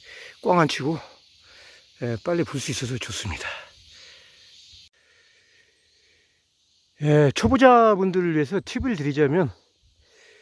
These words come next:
이렇게 지금 능선 한, 지금 여기가 한 칠백오십에서 팔백 사이인데요. 어, 그러니까 한 뭐,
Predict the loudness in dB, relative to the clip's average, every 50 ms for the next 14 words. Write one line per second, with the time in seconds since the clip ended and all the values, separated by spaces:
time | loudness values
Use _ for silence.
0 | _ _ _ _ _ _ _ -4 -2 2 4 4 4 4 0 0 2 2 4 4
1 | 2 0 -2 -2 0 2 4 4 4 4 4 4 2 0 -4 -8 -8 -6 -4 -2
2 | -2 -2 -4 -4 -4 -2 0 2 2 2 2 0 0 0 -2 -6 _ _ _ _
3 | _ _ _ _ _ _ _ _ _ _ _ _ _ _ _ _ _ _ _ _
4 | _ -4 -4 -2 -2 -2 -2 -2 0 2 4 4 4 4 2 -2 -2 -2 -2 -4
5 | -4 -4 -2 0 0 0 0 0 0 0 2 2 2 2 2 0 0 -2 -6 _
6 | _ _ _ _ _ _ _ _ _ _ _ _ _ _ _ _ _ _ _ -2
7 | 0 0 2 2 2 2 2 2 2 2 2 0 2 2 2 2 4 4 4 2
8 | 2 2 -2